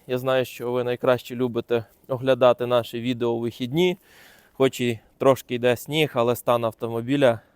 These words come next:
думаю, буде видно на даному відео детально. Автомобіль дві тисячі дев'ятого року випуску, один і шість М П І мотор, прибув до нас з Німеччини від першого єдиного власника, людини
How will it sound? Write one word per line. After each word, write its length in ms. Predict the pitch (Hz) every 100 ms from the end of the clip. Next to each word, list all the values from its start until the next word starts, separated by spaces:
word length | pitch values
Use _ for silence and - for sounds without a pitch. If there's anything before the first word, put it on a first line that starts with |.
| _ _ _ _
думаю, 440 | 127 127 123 120 120
буде 280 | 123 120
видно 300 | 120 147 135
на 100 | 120
даному 420 | 117 117 120 117 117
відео 420 | 135 131 123 117
детально. 600 | 123 - 127 110 107 113 _ _ _ _ _ _ _ _ _ _
Автомобіль 360 | - 147 160 190
дві 120 | 156
тисячі 240 | 170 170 147
дев'ятого 420 | 160 160 - 135
року 240 | 139 131
випуску, 380 | 175 220 185 151
один 200 | 139 143
і 40 |
шість 260 | 139 143 -
М 120 | 131
П 180 | - 135
І 100 | 131
мотор, 380 | 120 131 208 190
прибув 420 | 147 131 160 143
до 80 | 135
нас 200 | 143 120
з 40 |
Німеччини 560 | 131 147 190 - 143 135
від 140 | 127
першого 380 | - 151 - 131
єдиного 560 | 131 135 147 127 120 117
власника, 580 | 143 180 156 131 131
людини 500 | 127 143 190 170 131